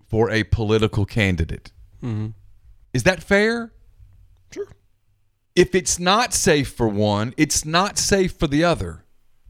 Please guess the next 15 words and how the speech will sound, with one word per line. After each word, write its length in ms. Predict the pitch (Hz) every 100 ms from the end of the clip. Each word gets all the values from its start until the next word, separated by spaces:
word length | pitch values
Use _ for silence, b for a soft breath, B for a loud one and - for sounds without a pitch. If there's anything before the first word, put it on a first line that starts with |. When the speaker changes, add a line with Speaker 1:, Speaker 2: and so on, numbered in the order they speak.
| - - - _ _ _ _ _ -
Speaker 1:
Unless 540 | 143 151 180 208 - 208
you 140 | 214
are 80 | 196
saying 460 | - 185 165 156 139
that 180 | 123
the 80 | 139
virus 720 | 123 131 151 180 151 120 -
can 320 | - 135 113 95
differentiate 1120 | 180 - 185 190 220 - 139 98 87 87 - _ - - - - _ _
between 600 | 139 - 151 147 139 139 - _ _ _ _ _ _
a 100 | -
protest 880 | - 170 175 170 175 156 147 - - - -
and 140 | 120
a 60 | 117
rally. 540 | 113 107 87 80